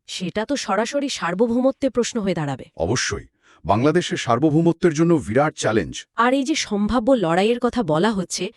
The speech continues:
Speaker 1: এর ফলাফল কি হতে পারে? আইসিজি কি বলছে?
Speaker 2: আইসিজি খুব পরিষ্কার করেই বলেছে, এই লড়াইয়ে রোহিঙ্গা সশস্ত্র গোষ্ঠীগুলোর জেতার সম্ভাবনা কম, প্রায় নেই বললেই চলে।
Speaker 1: কিন্তু?
Speaker 2: কিন্তু লড়াইটা যদি শুরু হয়, সেটা সব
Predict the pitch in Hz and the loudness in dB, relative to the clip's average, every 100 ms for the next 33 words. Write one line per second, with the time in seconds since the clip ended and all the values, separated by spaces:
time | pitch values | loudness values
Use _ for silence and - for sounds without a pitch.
0 | _ _ - 277 - 254 269 359 - 247 | _ _ -2 -2 -2 -2 0 -2 0 -2
1 | 196 156 131 139 - _ _ 160 160 220 | -2 -4 -8 -12 -16 _ _ -4 -4 -4
2 | 214 262 269 277 - 392 - _ - 123 | -2 0 0 0 -2 -10 -14 _ -2 0
3 | 165 214 190 226 208 - 143 - 180 185 | 0 -2 -2 -2 0 0 -2 0 0 2
4 | 185 135 139 - 202 - - - 170 143 | 2 4 2 2 -2 -2 -8 2 4 6
5 | 131 170 202 127 143 185 190 - 120 - | 4 4 2 4 2 2 0 -2 -4 -4
6 | 143 - 156 143 - 170 170 170 104 107 | -6 -2 -2 -2 -4 -2 2 2 0 -2
7 | 131 - 113 113 123 123 - 127 208 - | -2 -2 -4 -2 0 -2 0 -2 -4 -12
8 | _ _ _ 147 170 143 143 165 127 104 | _ _ _ 0 2 4 4 6 4 4
9 | 80 - - - _ _ 339 359 294 165 | -2 -4 -12 -14 _ _ 2 2 2 -2
10 | - - 180 165 87 80 104 131 180 196 | -4 -4 -2 0 0 -2 -2 -2 -4 -4
11 | - 113 104 131 67 - 139 _ _ - | -4 -2 -2 -2 -4 -10 -12 _ _ -10
12 | 156 190 - - | -6 -4 -4 -10